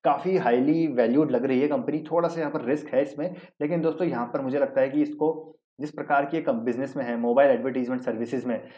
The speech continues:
मोबाइल पेनिट्रेशन बहुत ही अच्छा खासा बढ़ने वाला है। ज-, एक मैंने रिपोर्ट में पढ़ा था दोस्तों, मोबाइल यूजर्स काफ़ी अच्छे खासे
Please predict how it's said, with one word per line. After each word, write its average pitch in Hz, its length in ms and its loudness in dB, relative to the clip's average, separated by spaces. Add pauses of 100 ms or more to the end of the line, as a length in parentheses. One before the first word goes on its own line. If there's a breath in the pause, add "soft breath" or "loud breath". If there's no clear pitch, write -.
(320 loud breath)
मोबाइल 143 240 4
पेनिट्रेशन 156 720 -2
बहुत 113 580 -4
ही 147 100 2
अच्छा - 220 -2
खासा 123 240 -2
बढ़ने 113 320 0
वाला 120 200 2
है। 127 200 -2
ज-, 123 60 -6
एक 131 260 -6
मैंने 131 160 -2
रिपोर्ट 131 340 0
में 143 80 -4
पढ़ा 127 140 0
था - 40 -6
दोस्तों, 135 240 -4
मोबाइल 127 400 0
यूजर्स 123 300 0
काफ़ी 127 320 -4
अच्छे 139 300 -4
खासे 131 340 -4